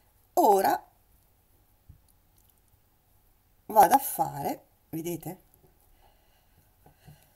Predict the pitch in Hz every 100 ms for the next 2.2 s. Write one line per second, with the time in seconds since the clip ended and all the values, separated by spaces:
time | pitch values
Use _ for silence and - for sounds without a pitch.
0 | _ _ _ _ - 226 202 - 160 -
1 | 185 165 160 190 175 147 151 143 139 160
2 | 302 359